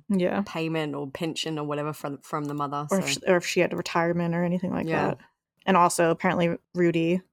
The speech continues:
Speaker 1: was living in these conditions as well. So at ten P M on June twenty-ninth, twenty twenty-three, an apparent passerby,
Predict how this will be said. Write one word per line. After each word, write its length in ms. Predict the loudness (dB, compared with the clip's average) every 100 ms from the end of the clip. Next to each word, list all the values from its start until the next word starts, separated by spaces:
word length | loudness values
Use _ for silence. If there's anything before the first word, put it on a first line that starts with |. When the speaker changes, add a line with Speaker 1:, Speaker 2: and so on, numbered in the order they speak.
| _
Speaker 1:
was 160 | -6 -4
living 260 | -2 0 0
in 260 | 2 0 0
these 180 | -6 -2
conditions 480 | 0 0 -4 -6 -6
as 140 | -8
well. 280 | -6 -4 -6 _ _ -2
So 160 | 4 4
at 60 |
ten 280 | 6 6 6
P 180 | 6 8
M 240 | 8 8
on 500 | 6 6 6 6 4 0
June 260 | 2 4 4
twenty-ninth, 640 | 2 2 4 6 6 4
twenty 240 | 2 0
twenty-three, 640 | 2 2 0 2 6 8 6
an 300 | 4 2 2
apparent 580 | -2 0 4 6 6 4 -2 _
passerby, 880 | 2 4 4 4 4 6 8 6 4